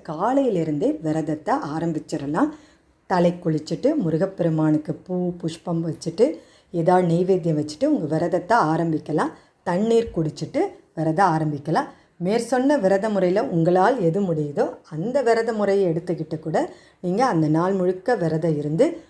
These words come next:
முருகப்பெருமானை சூரசம்ஹாரம் முடிஞ்ச உடனே நீங்க குளிச்சுட்டு உங்க முருகப்பெருமானுக்கு நெய்வேத்தியம் படைச்சிட்டு உங்க விரதத்தை முடிச்சுக்கலாங்க. அந்த படையல் எடுத்து நீங்க சாப்பிட்டுட்டு உங்க விரதத்தை முடிச்சுக்கலாங்க. இந்த மாதிரி தான் இந்த ஆறு நாள் விரதம்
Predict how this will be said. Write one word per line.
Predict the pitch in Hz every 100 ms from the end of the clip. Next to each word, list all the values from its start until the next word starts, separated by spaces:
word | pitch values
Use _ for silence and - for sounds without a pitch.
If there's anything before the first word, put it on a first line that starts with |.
| _ -
முருகப்பெருமானை | 175 233 240 247 185 170 160 165
சூரசம்ஹாரம் | 311 - - 277 302 294 208 185 190 175 156 151
முடிஞ்ச | 180 214 196
உடனே | 156 254 302 - _
நீங்க | 170 151 143 -
குளிச்சுட்டு | 208 233 180 - 302 -
உங்க | 170 147 - - _ _ _
முருகப்பெருமானுக்கு | 180 214 233 240 180 170 165 165 165
நெய்வேத்தியம் | 156 160 180 190 170 156
படைச்சிட்டு | 156 156 151 - 339
உங்க | 494 196 151
விரதத்தை | 151 165 170 165 269 392 - - -
முடிச்சுக்கலாங்க. | 170 180 180 180 156 151 185
அந்த | 311 185
படையல் | - 160 170 190 180 165
எடுத்து | 156 156 165 247
நீங்க | 196 156 -
சாப்பிட்டுட்டு | 160 165 180 170
உங்க | 339 285
விரதத்தை | 151 156 165 156 254 359 - - _ 160
முடிச்சுக்கலாங்க. | 147 - 165 160 143 139 269 330 - _ -
இந்த | 165 185 196
மாதிரி | 175 151 143
தான் | 220 381 - _ _ _
இந்த | 165 156
ஆறு | 151 - 170 196 214
நாள் | 208 185
விரதம் | 165 170 165 185